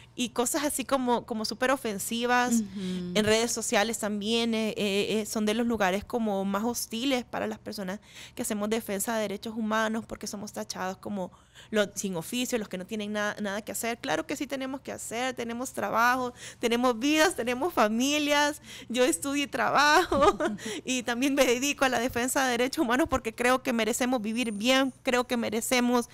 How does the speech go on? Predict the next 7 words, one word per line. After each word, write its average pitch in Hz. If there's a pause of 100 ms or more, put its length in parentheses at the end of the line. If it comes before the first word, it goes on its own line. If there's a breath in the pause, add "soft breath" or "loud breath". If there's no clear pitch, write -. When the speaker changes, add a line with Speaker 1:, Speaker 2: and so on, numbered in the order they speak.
(320 loud breath)
Speaker 1:
tener 240
una 254
vida 254
más 240
digna. 370 (580)
Speaker 2:
Ujú. 190
Speaker 1:
Entonces, 208